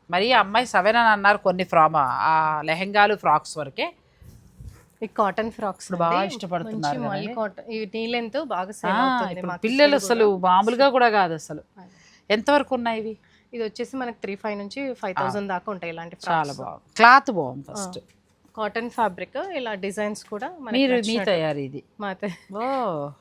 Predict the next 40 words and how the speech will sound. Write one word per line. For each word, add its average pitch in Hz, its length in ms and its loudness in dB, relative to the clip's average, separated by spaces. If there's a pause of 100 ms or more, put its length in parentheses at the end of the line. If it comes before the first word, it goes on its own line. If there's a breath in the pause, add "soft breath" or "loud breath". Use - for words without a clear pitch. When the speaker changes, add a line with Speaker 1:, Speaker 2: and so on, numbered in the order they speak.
(140)
Speaker 1:
ఓన్ 220 220 8
Speaker 2:
ఇలా 233 140 6
Speaker 1:
డిజైన్. 240 200 4
Speaker 2:
మార్జిన్స్. 196 360 0
Speaker 1:
అంటే 302 180 2
డిజైన్ 269 500 4
చేసి 302 220 0
ఓన్ 277 420 2
పెట్టుకున్నారు 208 440 2
Speaker 2:
ఆ, 196 40 -4
Speaker 1:
హాయిగా, 185 300 2
గొడవ 185 280 4
Speaker 2:
ఇలా 190 140 4
Speaker 1:
లేకుండా. 220 220 0
Speaker 2:
మార్జిన్స్ 190 400 -2
కూడా 214 220 -8
ఉంటాయండి. 175 480 -6
Speaker 1:
ఆ. - 20 -8
Speaker 2:
మీకు 240 240 -8
ఏదైనా 208 240 -2
ఎక్స్‌టెన్షన్ 208 440 -10
అన్ని 202 160 -8
ఇక్కడ 185 200 -10
అయిపోతుంది. - 520 -14
Speaker 1:
బిజినెస్, 269 480 0
బిజినెస్ 269 420 0
అనేవారు 254 380 4
ఇది 220 180 0
ఐడియా 233 360 6
బాగుంది 170 500 4
చూడండి. 202 280 2
అలా 214 220 6
మనం 254 260 0
ఏంటంటే 277 600 -2 (440 soft breath)
ఆ 233 300 8
డిజైన్ 269 460 4
మీ 294 160 2
దగ్గరే 320 320 2
ఉంటుంది, 285 460 -4
ప్లస్ 269 360 -6